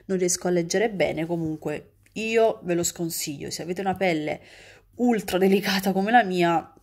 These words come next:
state alla larga proprio da questo prodotto. Poi un prodotto che boccio, ma non tanto per il prodotto in sé, ma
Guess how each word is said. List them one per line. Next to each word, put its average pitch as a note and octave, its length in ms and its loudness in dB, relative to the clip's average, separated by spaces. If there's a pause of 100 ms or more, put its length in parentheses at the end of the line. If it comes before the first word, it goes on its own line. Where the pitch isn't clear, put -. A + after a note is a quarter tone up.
(100)
state G3 480 0
alla F#3 160 6
larga F3 500 0
proprio E3+ 300 -6
da D#3+ 100 -8
questo D#3+ 280 -8
prodotto. D#3 640 -12 (1200)
Poi F#3 260 0
un A3+ 120 -4
prodotto C4+ 340 -4
che F#3+ 140 -2
boccio, E3 640 -6
ma D#3+ 140 -6
non B3 220 -4
tanto G3+ 360 -2
per F#3+ 120 -8
il F3 60 -10
prodotto F3 380 -6
in B3 120 -6
sé, F3+ 360 -2
ma E3 400 -4